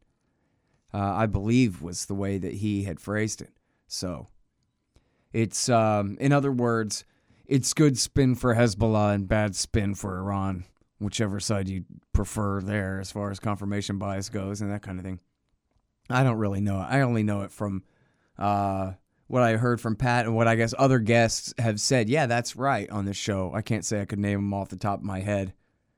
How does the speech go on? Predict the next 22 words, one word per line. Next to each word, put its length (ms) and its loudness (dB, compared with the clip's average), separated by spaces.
who 160 -2
I've 220 0
discussed 460 -2
that 140 -2
with 280 -6
on 100 -4
the 80 -4
show, 280 -2
but 140 -4
apparently 500 0
you 200 -2
might 240 -2
remember 380 -6
since 320 -12
you've 180 -8
heard 180 -8
me 120 -10
say 180 -10
it 80 -8
a 60 -16
few 120 -16
times. 300 -14